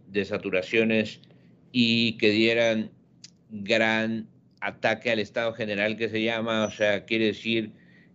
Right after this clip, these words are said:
que tienen dolor de cabeza, dolor muscular, dolor de articulaciones.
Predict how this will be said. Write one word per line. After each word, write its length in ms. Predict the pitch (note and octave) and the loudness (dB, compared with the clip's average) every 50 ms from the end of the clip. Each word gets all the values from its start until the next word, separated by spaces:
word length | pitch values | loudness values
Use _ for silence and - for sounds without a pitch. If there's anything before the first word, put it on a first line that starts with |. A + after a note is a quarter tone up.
| _ | _
que 220 | - - A2+ A2 A2 | -2 2 2 2 2
tienen 600 | A2+ - B2 A#2+ B2 B2 A#2+ A#2 A#2 A#2 A#2+ - - | 2 2 2 2 4 2 2 0 -2 -4 -10 -12 -12
dolor 380 | G#2+ G#2 A2 A2 A2 A2+ A#2 G#2+ | -4 0 2 2 4 4 2 2
de 140 | A2 G#2+ | 0 -2
cabeza, 680 | - G#2 F#2 F#2 G#2 A2+ A2+ A#2 A#2 A#2 - A2 G2+ G2 | -2 -2 -2 0 2 2 2 0 0 -2 0 0 0 0
dolor 340 | F#2+ F#2 F#2+ F#2+ G2 G#2 G#2+ | 0 -2 -2 -2 0 0 0
muscular, 680 | G2+ G2+ G2+ - - - G2+ F#2+ G2 G2+ G#2 G#2 G#2 | -2 -2 -4 -4 -4 -4 0 2 2 4 4 2 2
dolor 300 | F#2+ G2 F#2+ G2+ G#2 G#2+ | 0 0 0 0 0 2
de 120 | G#2 G#2 G#2 | 2 2 0
articulaciones. 1000 | G2+ F#2 - - - - - - - - - A#2+ A#2+ A#2 A#2+ A2+ A2 A2 - | 0 0 -4 -8 -6 -2 -2 0 0 0 2 2 2 4 2 2 0 -2 -6